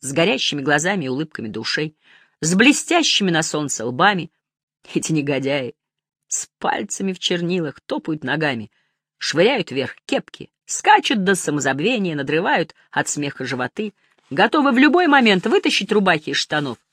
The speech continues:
и натянуть неуставные носки. Иногда помогает резкий шёпот, но изредка, когда действительно нужно о чём-то заявить, можно позволить себе и крикнуть. Я открыл рот, но ничего не вышло.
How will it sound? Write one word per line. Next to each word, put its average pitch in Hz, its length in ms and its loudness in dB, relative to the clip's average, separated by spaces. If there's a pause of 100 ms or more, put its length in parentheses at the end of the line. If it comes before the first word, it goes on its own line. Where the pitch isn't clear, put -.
(400)
и 113 100 -6
натянуть 120 640 -8 (360)
неуставные 123 920 -6
носки. - 480 -10 (840)
Иногда 147 360 0
помогает 254 420 2
резкий 175 340 -4
шёпот, - 380 -8 (540)
но 82 80 -14
изредка, 202 640 -6 (560)
когда 110 240 -12
действительно - 540 -8
нужно 123 340 -6
о - 80 -18
чём-то - 340 -10
заявить, 107 540 -12 (500)
можно 131 300 -4
позволить 113 420 -6
себе 98 280 -10
и - 40 -14
крикнуть. - 600 -18 (640)
Я 147 160 4
открыл 151 260 0
рот, 196 300 -2 (500)
но 151 140 -4
ничего 147 320 -2
не 131 100 -4
вышло. 110 340 -8